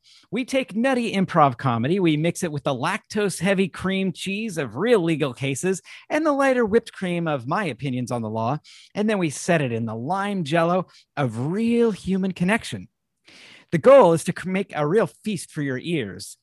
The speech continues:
or, uh, for your Thanksgiving table that will leave you indisposed for weeks. Today's a very special episode, and before we begin today's legal thrill ride, I'd like to introduce you to my guest.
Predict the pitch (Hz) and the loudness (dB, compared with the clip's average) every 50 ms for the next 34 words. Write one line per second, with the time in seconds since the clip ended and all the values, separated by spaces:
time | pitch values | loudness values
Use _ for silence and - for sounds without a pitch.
0 | _ _ _ _ _ _ - 170 180 160 90 90 98 127 147 _ _ _ _ _ | _ _ _ _ _ _ 0 0 2 2 0 -2 -6 -8 -8 _ _ _ _ _
1 | _ _ - 113 107 113 - - - 131 123 110 107 - 123 110 95 - - 104 | _ _ -6 -4 -4 -4 -6 -4 -2 0 0 0 0 0 0 0 0 -2 -6 -6
2 | 92 95 92 - 135 151 139 104 120 156 156 - _ _ _ _ 151 147 156 151 | -4 -4 -2 2 4 4 6 6 4 4 2 -2 _ _ _ _ 0 2 2 2
3 | 151 175 233 240 190 180 165 170 175 170 156 143 - - - 165 160 143 139 120 | 0 0 0 0 0 0 0 0 0 -2 -4 -4 -6 -2 0 0 2 2 -2 -4
4 | - - 135 127 147 185 156 - _ - - - - _ _ _ _ _ _ _ | -6 -6 -4 -2 0 -2 -2 -4 _ -10 -10 -10 -12 _ _ _ _ _ _ _
5 | _ _ _ _ _ _ _ _ _ _ _ _ _ _ _ _ _ - 180 208 | _ _ _ _ _ _ _ _ _ _ _ _ _ _ _ _ _ 0 4 4
6 | 233 247 226 220 208 202 214 208 190 165 - - - 196 185 - 202 175 135 180 | 4 4 4 0 2 2 2 0 0 -2 -4 -4 -2 -2 -2 -2 -6 -4 -4 -4
7 | 170 196 175 - 214 208 220 240 254 - - 143 156 160 160 160 165 156 131 170 | -4 -4 -4 0 0 2 2 2 0 -2 -4 -6 -4 -4 -4 -4 -4 -6 -6 -8
8 | 156 - - 214 226 220 214 214 180 170 175 139 190 202 220 214 202 180 - 180 | -8 -6 -2 0 0 2 2 0 -2 -4 -4 0 0 -2 0 0 -4 -4 -4 -4
9 | 180 180 175 156 143 156 170 180 170 170 160 147 _ - 160 156 156 160 151 151 | -4 -4 -4 -4 -4 -4 -4 -2 -2 -2 -4 -4 _ -2 0 0 0 0 0 0
10 | 156 160 175 208 196 185 131 139 143 131 143 139 _ - 131 135 135 - 139 123 | 0 0 -2 -4 -6 -6 -6 -6 -6 -6 -6 -8 _ -10 -8 -8 -6 -6 -6 -4
11 | 139 147 135 - - 143 131 - - 147 127 120 131 127 101 - 135 139 110 - | -2 -4 -4 -4 -6 -8 -8 -4 -4 -4 -2 -2 -2 -4 -2 -2 -2 -2 -2 -4
12 | - - - - | -8 -18 -20 -20